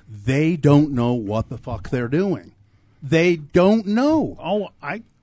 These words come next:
Speaker 2: I, you know, at the core, Bill, did you watch The Circus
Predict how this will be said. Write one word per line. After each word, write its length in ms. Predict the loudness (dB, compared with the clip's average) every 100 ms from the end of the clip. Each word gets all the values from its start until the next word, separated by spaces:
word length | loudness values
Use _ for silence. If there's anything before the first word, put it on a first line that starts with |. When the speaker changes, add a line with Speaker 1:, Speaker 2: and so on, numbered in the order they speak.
| _ -16
Speaker 2:
I, 200 | -14 -16 _ _
you 160 | -8 -4
know, 240 | -2 -2
at 140 | -4 -10
the 60 |
core, 520 | -12 -6 -2 -2 -2 -10 _ -20 _ -2
Bill, 180 | 0
did 220 | 0 -2 -2
you 100 | -2
watch 420 | -2 -2 -6 -10
The 100 | -10
Circus 600 | -6 -8 -8 -12 -12